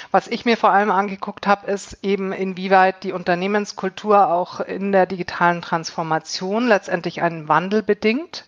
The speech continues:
Ähm, der, die Begrifflichkeit der Cultural Fitness wiederum, der, das ist ja ein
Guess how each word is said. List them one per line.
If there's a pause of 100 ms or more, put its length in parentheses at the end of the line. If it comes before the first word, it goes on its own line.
Ähm,
der,
die
Begrifflichkeit
der
Cultural
Fitness
wiederum,
der,
das
ist
ja
ein